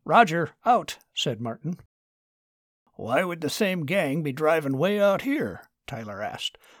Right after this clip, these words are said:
"There's plenty of other targets between us and Manchester." "I know," said Martin. "But if they skipped Longmeadow and drove through, I think they're coming here. Maybe after us, to get even for their guys that we shot."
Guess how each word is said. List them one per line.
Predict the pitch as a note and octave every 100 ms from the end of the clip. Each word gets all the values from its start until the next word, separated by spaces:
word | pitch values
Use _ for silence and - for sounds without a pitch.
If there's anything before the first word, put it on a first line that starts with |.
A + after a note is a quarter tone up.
| _
"There's | - -
plenty | - A3+ B3 E3+
of |
other | F3+ F3
targets | C3+ G3 C#4 B2 D#3+ -
between | A#3 G3+ D#3
us | D3 E3
and | A#2 G#2+
Manchester." | B3+ A#3 - A2 - F3 G3 _ _ _ _ _ _
"I | A2
know," | B2 A3 C#3+ A2
said | - - A#2
Martin. | C3+ C#3 A#2 _ _ _ _ _ -
"But | C3+
if | C3+
they | C3
skipped | B2+ - G#3 -
Longmeadow | C#3 F#3 A3 C#3+ A2+ A2 C#3 _
and | C#3
drove | B2 D3 C#3+
through, | - G3 B3+ G#2+ B2 - _ _ _
I | -
think | F#3 D#3+ C#3
they're | E3
coming | D3+ C#3+ A#2
here. | A#2 F3+ A3 - - _ _ _
Maybe | B2+ C#3 A3 B3+ A3+
after | G3 E3+ - E3+ C3
us, | B3+ - - - - _ -
to | A#2
get | D3+ C#3
even | G#3 E3 B2+
for | - C#3 C3
their | D3+
guys | D3+ C#3 A3+ B3
that | -
we | E3+ F3+
shot." | - - D3